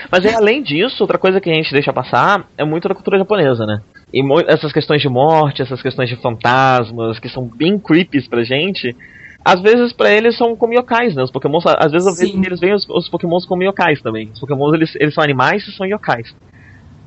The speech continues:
Speaker 1: Então, quando você tem o Pokémon balão fantasma que vem puxar as crianças pela mão e levar ela pro mundo dos mortos,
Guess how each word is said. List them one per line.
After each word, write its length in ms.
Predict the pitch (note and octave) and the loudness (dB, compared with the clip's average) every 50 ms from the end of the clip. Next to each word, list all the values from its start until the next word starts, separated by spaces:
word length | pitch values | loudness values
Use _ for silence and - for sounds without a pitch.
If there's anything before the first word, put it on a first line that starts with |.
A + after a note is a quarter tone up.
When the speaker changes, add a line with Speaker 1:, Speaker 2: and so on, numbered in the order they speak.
| - - - | -20 -12 -8
Speaker 1:
Então, 840 | A#2+ C3 C3 A#2+ - - C3 C3 C3+ C#3 C#3+ D3 D3+ D3+ D3 D3 C#3+ B2+ | -4 -4 -4 -2 0 2 2 4 4 2 2 2 2 2 2 0 0 0
quando 160 | - D#3 D3+ D#3 | 0 2 2 2
você 180 | D3+ - D#3+ | 0 0 -2
tem 280 | D3 - E3 F#3 G3+ G3+ | -2 0 0 0 2 0
o 80 | G3 | 0
Pokémon 420 | F3+ G3 F3+ - F3 D3+ D#3+ F#3 G3+ | 0 -2 -4 -2 -2 0 0 0 2
balão 340 | G3 F#3 E3 D#3+ D3 D#3+ F3 | 4 4 4 4 4 2 2
fantasma 960 | E3+ F3+ E3 D#3 C#3+ D3 D3 D3 D3 D#3 D3 C3+ C#3 C#3 C#3 C3 B2+ C#3 C3 - | 0 -2 -4 -2 -2 0 0 2 2 0 0 -2 -4 -2 -2 0 0 0 -2 -2
que 140 | - C#3+ | -4 -2
vem 140 | B2+ C#3+ C#3+ | -2 0 -2
puxar 340 | C3+ - C#3 - - D3 D#3 | -2 -4 -4 -2 0 0 0
as 80 | D3+ - | 0 0
crianças 340 | - C#3+ C#3 C#3 - C#3 | 0 0 0 0 -2 -4
pela 200 | - C#3+ C3+ C3 | 0 2 2 2
mão 160 | B2 B2 C3 C#3 | 2 2 2 0
e 40 | |
levar 140 | C3 A#2+ B2+ | 2 2 2
ela 100 | B2 B2+ | 2 2
pro 120 | A#2 C3+ B2+ | 0 -2 -8
mundo 160 | B2+ B2 A2+ | -12 -12 -14
dos 100 | A2 - | -12 -4
mortos, 560 | A#2+ C3 C#3+ D#3 D#3 D#3 - A2+ G#2+ - - | 0 2 2 2 0 -2 -6 -12 -18 -18 -20